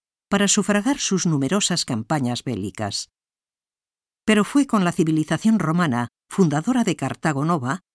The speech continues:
cuando la Sierra Minera de la Unión vivió su primer apogeo.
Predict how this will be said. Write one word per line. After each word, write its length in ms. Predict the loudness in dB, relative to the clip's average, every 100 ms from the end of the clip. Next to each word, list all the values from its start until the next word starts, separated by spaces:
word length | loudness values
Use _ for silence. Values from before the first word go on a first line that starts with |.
| _ _
cuando 280 | 0 2 2
la 100 | 0
Sierra 380 | 0 0 2 0
Minera 440 | 2 2 0 0
de 100 | -2
la 80 | 0
Unión 400 | 2 4 4 4 0 _ _
vivió 300 | 2 4 2
su 200 | 2 0
primer 340 | 0 0 0
apogeo. 680 | 0 -2 -2 -2 -4 -6 -12